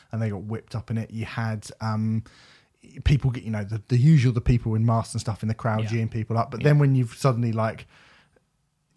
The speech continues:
Speaker 1: one of them's crowd surfing and the other one's sort of dancing around the back of the sound desk and
Speaker 2: Yeah.
Speaker 1: stuff and playing, and, and it was, it was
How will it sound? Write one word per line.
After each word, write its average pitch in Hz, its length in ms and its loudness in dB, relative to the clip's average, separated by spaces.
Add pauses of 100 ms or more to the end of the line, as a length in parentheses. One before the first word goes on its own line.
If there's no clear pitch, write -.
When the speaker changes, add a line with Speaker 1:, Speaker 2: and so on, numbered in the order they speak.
Speaker 1:
one 135 280 2
of 127 60 0
them's 117 260 -2 (220)
crowd 131 300 2
surfing 123 460 0
and 117 120 0
the 117 80 2
other 113 160 0
one's 107 340 -4
sort - 140 -6
of 113 100 -4
dancing 120 400 -2
around 113 140 0
the 113 60 -2
back 110 200 -2
of 107 60 -8
the 104 40 -10
sound 117 360 -2
desk - 240 -10
and 107 100 -6
Speaker 2:
Yeah. 104 80 -8
Speaker 1:
stuff 107 300 -6
and 110 380 -4
playing, 113 360 -2
and, 117 100 0 (360)
and 165 340 6 (1800)
it 151 180 -2
was, 139 380 2 (100)
it 135 160 -4
was 135 400 -2